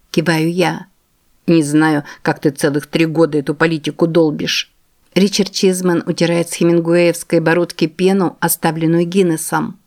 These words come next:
"Уж лучше обрезание с помощью тёрки для сыра". "Жаль, что ты ужин пропустил", говорит Фитцсимонс. "На десерт пошли остатки нарнийской травки Джонни. Не хватало ещё, чтобы уборщица, приводя в порядок его комнату в конце триместра,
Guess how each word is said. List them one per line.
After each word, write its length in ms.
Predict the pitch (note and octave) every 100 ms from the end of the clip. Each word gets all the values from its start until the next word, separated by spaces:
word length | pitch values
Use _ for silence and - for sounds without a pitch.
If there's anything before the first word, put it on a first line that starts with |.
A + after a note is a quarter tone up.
| _ _ -
"Уж 180 | D#3 D#3
лучше 280 | D#3 - D3+
обрезание 600 | D3+ D3+ D3+ E3 D3+ C#3
с 80 | -
помощью 440 | D3+ C#3+ - D3
тёрки 320 | E3 D3 -
для 180 | D3 D#3
сыра". 480 | D3+ - C#3 - - _ _ _ _ _ -
"Жаль, 300 | A#3+ B3+ B3+
что 240 | - - D#3
ты 160 | E3+
ужин 300 | E3 D#3 D#3+
пропустил", 760 | E3 D#3 D#3+ - - D#3+ G#3+ - _ -
говорит 400 | D#3+ D#3+ E3 D#3
Фитцсимонс. 840 | - E3+ - F3+ D#3 D3 D3+ - _ _
"На 120 | G#3 G3
десерт 460 | G#3+ - A#3+ -
пошли 320 | D#3+ D#3 D#3
остатки 540 | D#3 D#3+ - D#3+ - D#3+
нарнийской 640 | C#3+ D3+ E3 D3+ - D3+
травки 400 | D3 D3 - F3+
Джонни. 560 | D#3+ D#3+ D3+ C3 - _ _ -
Не 120 | F#3
хватало 420 | - D#3 E3 D#3
ещё, 240 | D#3+ D3 E3
чтобы 320 | - D#3+ E3
уборщица, 720 | E3+ A3+ B3+ D3 - C3+ -
приводя 380 | - D#3+ D3+ D#3
в 100 | D3 -
порядок 480 | E3 D#3 D3+ D3
его 160 | D#3+ D#3+
комнату 420 | - E3 D#3 D3+
в 80 | C#3+
конце 320 | D#3 D#3+ -
триместра, 800 | D3 F#3 F3 C#3+ - - D3